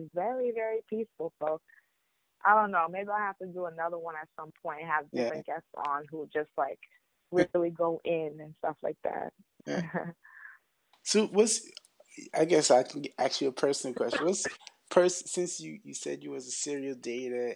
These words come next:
Speaker 2: and you're doing the show, so you, you, you had a vast experience with dating and different types of relationships. So do you think this two thousand eighteen, this type of world, um, monogamy is something that's just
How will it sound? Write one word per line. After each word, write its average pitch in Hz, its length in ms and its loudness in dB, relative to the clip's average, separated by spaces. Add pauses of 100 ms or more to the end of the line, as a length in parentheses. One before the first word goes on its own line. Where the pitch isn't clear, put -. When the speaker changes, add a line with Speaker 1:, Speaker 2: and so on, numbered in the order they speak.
Speaker 2:
and 139 340 -4
you're 147 160 -6
doing 139 260 -6
the 135 60 -6
show, 139 260 -2
so 151 160 -10
you, 151 140 -16
you, 175 200 -2 (360)
you 170 100 -4
had 180 240 6
a 139 40 -2
vast 147 500 2 (280)
experience 139 560 -12
with 123 180 -12
dating 135 320 -4
and 123 100 -10
different 143 320 -10
types - 240 -2
of 123 80 -12
relationships. - 640 -6 (340)
So 160 220 2
do 143 200 -8
you 190 180 -2 (120)
think 180 260 0 (200)
this 139 300 -4 (100)
two 160 160 -8
thousand 139 440 0
eighteen, 135 480 -8
this 139 200 -6
type 135 220 -6
of 127 80 -4
world, 131 460 0 (540)
um, 127 400 -4 (160)
monogamy 147 720 -2
is 143 260 -6
something 139 480 -4
that's 131 280 -2
just 131 500 -2